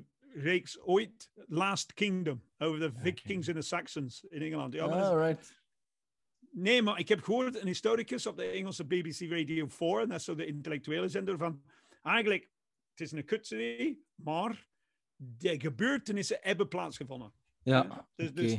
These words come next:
Speaker 1: dus ik wou die geschiedenis nog eens, eh, herhalen.
Speaker 2: Ja. Ik,
Speaker 1: Maar
Speaker 2: ik
Speaker 1: dat
Speaker 2: weet,
Speaker 1: zijn
Speaker 2: ben
Speaker 1: goeie,
Speaker 2: bezig
Speaker 1: dat
Speaker 2: met
Speaker 1: zijn
Speaker 2: Casa del Papel, heb je dat al gezien?
Speaker 1: Ja, ja, die eerste twee.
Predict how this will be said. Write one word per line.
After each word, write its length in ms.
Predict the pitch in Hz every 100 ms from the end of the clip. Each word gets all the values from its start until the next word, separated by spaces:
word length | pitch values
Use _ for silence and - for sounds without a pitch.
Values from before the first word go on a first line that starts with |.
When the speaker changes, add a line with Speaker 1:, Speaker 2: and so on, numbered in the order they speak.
| -
Speaker 1:
dus 180 | - -
ik 140 | 165
wou 160 | 185 175
die 100 | 165
geschiedenis 540 | 156 - 196 151 165
nog 160 | 156 143
eens, 320 | 131 - - 107
eh, 80 | 156 143
herhalen. 520 | 135 127 120 117 117
Speaker 2:
Ja. 360 | 110 104 104 98
Ik, 80 | -
Speaker 1:
Maar 80 | - 120 - - _ -
Speaker 2:
ik 120 | 151
Speaker 1:
dat 0 | 180
Speaker 2:
weet, 100 | 185
Speaker 1:
zijn 120 | 175
Speaker 2:
ben 120 | 170
Speaker 1:
goeie, 200 | 185 175
Speaker 2:
bezig 160 | 170 165
Speaker 1:
dat 80 | 165
Speaker 2:
met 120 | 156
Speaker 1:
zijn 200 | 170 - _ _ _ _ _ _ _ _ -
Speaker 2:
Casa 360 | 156 165 156
del 280 | 147 160 165
Papel, 500 | 160 - 190 214 170
heb 100 | 165
je 60 | 160
dat 100 | 170
al 140 | 190
gezien? 440 | 185 190 202 202 _ _ _ _ _ _ _ _
Speaker 1:
Ja, 220 | 165 190
ja, 320 | 185 214 254 -
die 140 | - 170
eerste 280 | 196 190
twee. 320 | - 185 180